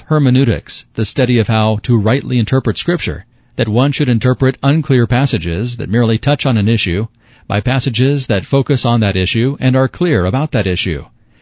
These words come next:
To interpret these verses as teaching that there is a place of further atoning and purifying in purgatory after death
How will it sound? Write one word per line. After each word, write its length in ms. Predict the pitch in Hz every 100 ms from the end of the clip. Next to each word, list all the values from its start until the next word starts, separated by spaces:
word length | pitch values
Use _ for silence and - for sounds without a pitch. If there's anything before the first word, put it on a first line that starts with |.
| _ _
To 140 | 208
interpret 400 | 160 190 165 135
these 220 | 127 120
verses 380 | 104 110 - 127
as 160 | 101 85
teaching 340 | 131 120 127
that 140 | 107 98
there 180 | 113 113
is 100 | 104
a 80 |
place 320 | - 127 127 107
of 140 | 80
further 400 | - 143 127 113
atoning 560 | 98 - 160 127 85 87
and 160 | 90
purifying 680 | 160 180 147 - 82 85 107
in 120 | 107
purgatory 720 | 135 170 151 101 80 95 117 -
after 320 | 107 - 113
death 340 | 147 110 85